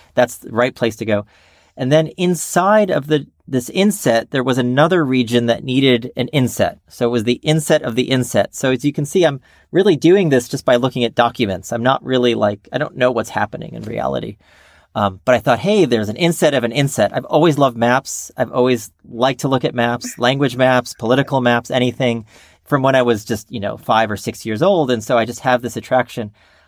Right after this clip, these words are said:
I wanna go to the inset of the inset. That's really kind of what struck me.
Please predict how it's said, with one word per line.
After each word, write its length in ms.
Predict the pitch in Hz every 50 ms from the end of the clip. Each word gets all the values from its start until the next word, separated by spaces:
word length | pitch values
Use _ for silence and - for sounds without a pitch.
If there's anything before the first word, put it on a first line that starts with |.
| _ -
I 80 | 139 156
wanna 200 | 208 220 180 156
go 140 | 127 143 139
to 80 | 139
the 160 | 120 131 123 135
inset 320 | 131 131 - - 131 123
of 80 | 113 104
the 140 | 120 113
inset. 420 | 123 123 117 - - 104 95 - -
That's 160 | 117 - -
really 360 | 131 127 117 120 110 110 113
kind 220 | _ - 127 110 107
of 280 | 104 101 - - _ _ _ _ _ _ _ _ _ _ _ _ _ _
what 160 | - 117 110 -
struck 320 | - - 151 151 147 -
me. 240 | 120 110 110 107